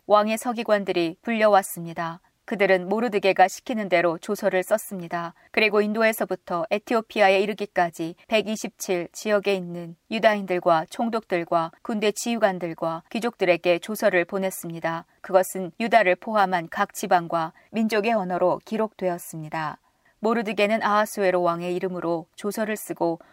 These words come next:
왕의 인장 반지로 봉인을 한 다음에 왕궁에서 쓰려고 특별히 기른 빠른 말들의 사신들을 태워 보내서 그 조서를 전했습니다. 왕의 조서 내용은 각 성에 사는 유다인들이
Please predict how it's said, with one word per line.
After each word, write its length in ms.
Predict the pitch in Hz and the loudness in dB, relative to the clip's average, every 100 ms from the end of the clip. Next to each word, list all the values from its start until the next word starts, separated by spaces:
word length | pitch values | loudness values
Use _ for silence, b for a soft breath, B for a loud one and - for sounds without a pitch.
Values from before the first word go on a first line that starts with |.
| _ | _
왕의 300 | 202 208 214 | 4 4 0
인장 300 | 220 233 226 | 2 2 2
반지로 400 | 196 175 160 165 | -2 -4 -4 -4
봉인을 380 | - 208 208 208 | -2 -2 -2 -6
한 200 | 214 190 | -8 -6
다음에 460 | 180 165 170 170 - b | -6 -6 -8 -8 -12 b
왕궁에서 580 | 196 220 226 233 233 254 | 4 4 2 -2 -2 -4
쓰려고 600 | - 185 175 - 180 170 | -4 2 2 2 0 0
특별히 500 | - - 247 196 185 | -10 -2 2 2 0
기른 340 | - 175 175 180 | -2 -4 -4 2
빠른 280 | 233 262 240 | 4 6 6
말들의 500 | 165 170 165 170 170 b | 4 4 0 -2 -2 b
사신들을 640 | - 247 233 233 208 185 175 - | 0 0 2 0 2 2 2 0
태워 300 | 269 254 220 | 4 4 4
보내서 560 | 190 175 165 170 160 - | 0 -6 -6 -6 -6 -8
그 220 | - 233 | -4 -4
조서를 560 | 226 196 202 175 165 175 | -2 -4 -2 0 -2 -4
전했습니다. 800 | - 190 190 - 170 170 165 160 b b - | -8 -6 -6 -8 -12 -6 -6 -6 b b 2
왕의 300 | 214 220 233 | 2 4 -2
조서 280 | 226 208 202 | -4 -4 -4
내용은 500 | 185 175 175 180 170 b | -2 -4 -4 -8 -10 b
각 240 | - 214 - | 0 0 0
성에 340 | - 202 190 | -6 -4 -4
사는 380 | 185 202 185 185 | -6 -8 -8 -6
유다인들이 720 | 196 202 185 175 175 175 | 0 0 0 -6 -6 -6